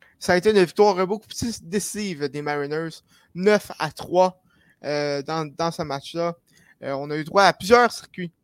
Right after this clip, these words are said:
euh, des, des, euh, du côté des Mariners, euh, notamment, euh, Torrance,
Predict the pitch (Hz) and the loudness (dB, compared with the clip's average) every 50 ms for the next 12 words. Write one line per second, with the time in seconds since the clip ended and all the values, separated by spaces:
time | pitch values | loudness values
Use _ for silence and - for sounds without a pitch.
0 | _ _ 135 135 135 135 143 147 147 139 - - _ 135 127 127 127 127 117 113 | _ _ -14 -14 -14 -12 -14 -14 -16 -16 -18 -18 _ -18 -14 -10 -8 -6 -4 -4
1 | 113 113 - - _ - - _ _ _ _ - - 170 156 143 160 156 147 135 | -6 -6 -8 -12 _ -20 -20 _ _ _ _ -8 -6 -6 -4 -2 -2 0 0 0
2 | 131 127 135 143 151 156 151 - - _ _ _ _ _ - 131 135 135 151 147 | 0 -2 -2 -2 -2 -4 -4 -8 -12 _ _ _ _ _ -12 -10 -4 -2 0 0
3 | 156 160 160 151 139 127 120 117 113 _ _ _ _ _ _ _ - 180 170 175 | 2 2 2 2 2 2 0 -4 -8 _ _ _ _ _ _ _ 4 6 8 8
4 | 175 185 196 202 202 190 180 - - - | 8 6 4 2 2 0 -2 -8 -12 -18